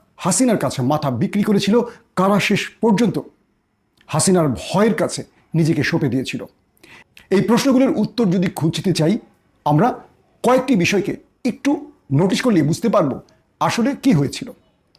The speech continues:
ধরুন, এই বর্ণনাটি দেওয়ার আগে আমি একটু চলে যাই উনিশশো একাত্তরে। উনিশশো একাত্তরে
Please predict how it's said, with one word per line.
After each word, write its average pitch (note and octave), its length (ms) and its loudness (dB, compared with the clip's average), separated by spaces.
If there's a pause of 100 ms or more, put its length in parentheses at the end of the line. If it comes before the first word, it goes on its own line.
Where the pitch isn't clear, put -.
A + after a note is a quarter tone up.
(640)
ধরুন, A#3+ 260 4
এই G3 180 2
বর্ণনাটি G3 600 0
দেওয়ার F3+ 340 0
আগে D#3+ 280 0
আমি F3+ 160 -2
একটু G3 140 -4
চলে G3 180 0
যাই E3 160 2
উনিশশো F3+ 340 0
একাত্তরে। - 380 -6 (840)
উনিশশো C4+ 360 2 (120)
একাত্তরে A3 420 -2